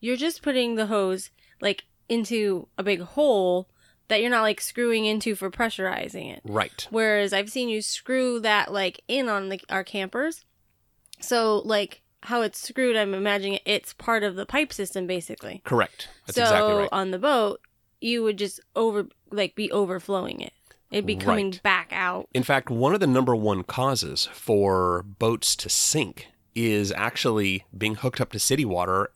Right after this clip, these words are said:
Speaker 2: and something going wrong.
Speaker 1: So do those boats have the option to, like, hook up then? Because, like, I know this one doesn't. I mean, I've watched you.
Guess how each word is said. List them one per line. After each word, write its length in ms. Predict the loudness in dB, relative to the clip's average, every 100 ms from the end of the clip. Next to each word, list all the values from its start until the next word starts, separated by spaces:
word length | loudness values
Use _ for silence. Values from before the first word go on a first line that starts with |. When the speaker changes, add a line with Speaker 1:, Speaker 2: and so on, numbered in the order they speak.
| -2
Speaker 2:
and 480 | 2 2 0 -2
something 320 | -2 0 0 0
going 260 | 0 0
wrong. 280 | 0 -2 -4 _ _ _ _ _ _ _ _ -20 -20 -6
Speaker 1:
So 140 | -2
do 100 | 0
those 160 | 0 2
boats 220 | -2 0
have 220 | -4 -4
the 120 | -6
option 420 | -4 -6 -8 -10 -8
to, 120 | -8
like, 360 | -8 -8 -10 -14 -12
hook 160 | -8
up 180 | -10 -10
then? 240 | -8 -4 -4
Because, 340 | -4 -2 -2
like, 220 | -2 -4 -6
I 80 | -4
know 200 | -2 -2
this 240 | -4 -8
one 140 | -6 -2
doesn't. 340 | -2 -2 -6
I 60 | -8
mean, 140 | -8
I've 100 | -8
watched 300 | -6 -8 -10
you. 80 | -16